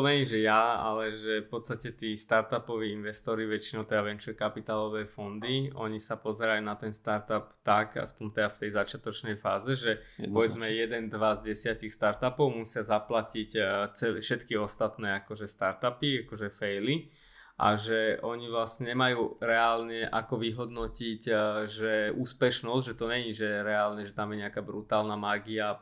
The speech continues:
Speaker 1: čísla a tak, že oni hrajú štatistiku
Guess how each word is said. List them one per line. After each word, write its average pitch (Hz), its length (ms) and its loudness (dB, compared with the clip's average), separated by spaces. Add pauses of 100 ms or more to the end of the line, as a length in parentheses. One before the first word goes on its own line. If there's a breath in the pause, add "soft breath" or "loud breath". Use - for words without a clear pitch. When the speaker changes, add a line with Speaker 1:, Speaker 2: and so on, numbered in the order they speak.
Speaker 1:
čísla 110 560 0
a 101 80 4
tak, 120 400 2
že 113 80 -4
oni 110 240 0
hrajú 110 240 4
štatistiku 127 880 -2